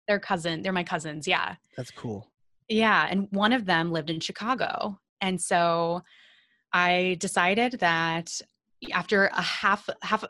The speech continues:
Speaker 1: after a semester of going to a community college, I was a little nervous to break out of my bubble in central Illinois.
Speaker 2: <laughs>
Speaker 1: But then after attending one of their weddings and seeing all the friends they had and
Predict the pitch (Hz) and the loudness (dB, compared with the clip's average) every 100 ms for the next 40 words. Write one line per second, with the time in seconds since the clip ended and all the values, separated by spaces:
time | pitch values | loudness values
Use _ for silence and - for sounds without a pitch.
0 | _ - 196 226 185 - 185 180 196 - | _ -4 0 2 0 0 0 0 -2 -2
1 | 196 185 175 165 - 165 165 180 160 180 | 0 0 0 -2 0 -2 -2 -4 -4 -2
2 | 160 151 147 147 147 - 170 208 202 190 | -2 -2 -6 -8 -8 -8 -4 -4 -4 -4
3 | 190 247 240 226 233 214 170 170 175 190 | -2 0 0 0 -2 0 2 2 2 0
4 | 214 214 190 160 165 226 247 - 196 180 | -2 0 0 0 0 0 -2 -4 -2 0
5 | 180 170 170 208 202 233 220 151 151 208 | 0 -2 -2 -2 0 0 0 0 -2 -4
6 | - - - 131 - 131 117 - 220 214 | -6 -6 -2 -2 -2 -6 -4 0 2 4
7 | 196 190 202 - 196 202 214 196 180 185 | 2 0 -2 0 2 2 2 2 2 0
8 | 196 208 214 190 180 165 160 165 247 214 | 0 0 0 0 0 0 -2 2 2 2
9 | 175 170 175 - 196 190 _ - 247 277 | -2 -4 -6 -4 -4 -6 _ -4 -2 -2
10 | 262 - 214 202 190 165 170 165 160 | -4 -4 -4 -4 -6 -8 -2 -2 -2